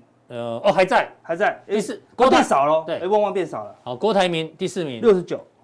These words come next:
Speaker 1: 郭台铭。哦，第六名。哎，
Speaker 2: 哎，他有增加哦。
Speaker 1: 也还在。
Speaker 2: 你知道他是有努力哦，对不对？
Speaker 1: 第五名是蔡明忠。
Speaker 2: 明忠。
Speaker 1: 哦，还在。
Speaker 2: 哦，增加很多哦，对不对？
Speaker 1: 第六名是日月光张宏本。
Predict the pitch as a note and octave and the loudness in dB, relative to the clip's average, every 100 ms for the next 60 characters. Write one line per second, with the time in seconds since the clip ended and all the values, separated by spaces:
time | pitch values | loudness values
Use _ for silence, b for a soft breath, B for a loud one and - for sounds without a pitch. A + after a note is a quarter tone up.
0 | _ _ - B2 B2+ B2 A2+ G#2 D#3 F#3 | _ _ -12 -8 -6 -6 -8 -10 -6 -4
1 | G3+ G#3 E3+ D3 - _ - C4+ D#4 C#4+ | 0 0 0 -4 -14 _ 0 2 4 4
2 | B3+ C4+ D4 C#4+ D4+ C#3 D#3 F#3+ G3+ B3+ | 4 2 4 4 2 0 2 2 4 2
3 | B3+ A#3+ F3+ F3 G3+ F3 F3 F3+ A3+ G#3+ | 2 2 -2 -4 -2 -2 -4 -2 0 2
4 | F3+ C#3+ D3 D#3 F3 F3 D#3 B2+ G2+ - | 2 0 -6 -6 -4 -2 -2 -6 -10 -12
5 | D3 C3 B2+ B2+ D3+ D3+ B2+ G#2+ - A#2+ | -10 -8 -8 -6 -6 -8 -14 -16 -12 -6
6 | D#3+ B2+ - C3+ E3 E3+ D3 C3+ D3+ D3 | -4 -4 -8 -10 -6 -4 -4 -4 -4 -4
7 | D3+ _ _ - C#3+ A3+ A3+ A3 E3+ E3 | -6 _ _ -14 -6 -4 0 0 0 -2
8 | G3 F#3+ G3+ G3 F3+ F3+ E3 E3+ D#3+ F3+ | -2 -2 0 2 2 0 -2 -4 -6 -6
9 | D#3+ C#3+ C#3+ A#2+ | -4 -6 -6 -10